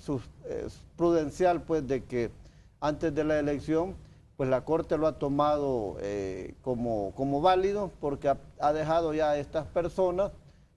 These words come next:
el estar ocho meses, tanto a Joel como a Rosalío Toches, que estuvieron ya, eh, en el periodo que completaron de Marco Gregorio Trejo. Nosotros creeríamos que no tendría que haber ningún problema.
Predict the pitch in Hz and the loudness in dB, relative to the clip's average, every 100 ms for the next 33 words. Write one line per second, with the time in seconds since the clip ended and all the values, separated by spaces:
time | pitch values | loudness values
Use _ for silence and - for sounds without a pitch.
0 | _ 131 127 127 - 147 143 143 - 139 | _ -4 0 -2 0 2 4 2 0 -2
1 | 131 135 135 143 120 113 - 143 131 143 | -2 -2 0 0 -2 -4 0 0 0 0
2 | 143 139 156 143 147 143 135 131 127 139 | 0 0 0 -4 -2 0 0 -2 -2 0
3 | 156 143 160 165 165 170 - - - _ | -2 -2 -2 -2 -2 -8 -8 -20 -20 _
4 | - 143 - 131 123 139 143 139 127 131 | -6 -6 -4 -2 2 2 2 0 0 2
5 | 131 135 127 120 98 - 110 107 127 113 | 4 2 2 0 0 -4 -6 -6 -6 -6
6 | 117 - 135 131 143 143 135 120 135 120 | -8 -4 -2 0 0 0 -4 -6 -6 -4
7 | 127 - 131 135 131 123 117 131 131 123 | -4 0 0 0 -2 -2 -2 -2 -2 -4
8 | 143 139 127 117 - 107 113 107 110 123 | -8 -6 -6 -6 -8 -6 -4 -2 0 0
9 | 117 110 - 175 143 104 - - - _ | -2 -2 2 4 4 -2 -12 -20 -20 _
10 | _ 127 147 170 175 180 165 165 175 170 | _ -4 -2 0 0 0 2 2 2 0
11 | - 143 151 - 147 147 160 139 139 131 | -2 0 0 0 -2 2 0 2 0 0
12 | 143 135 135 131 143 131 120 113 107 101 | 0 0 0 0 0 0 -2 0 -2 -4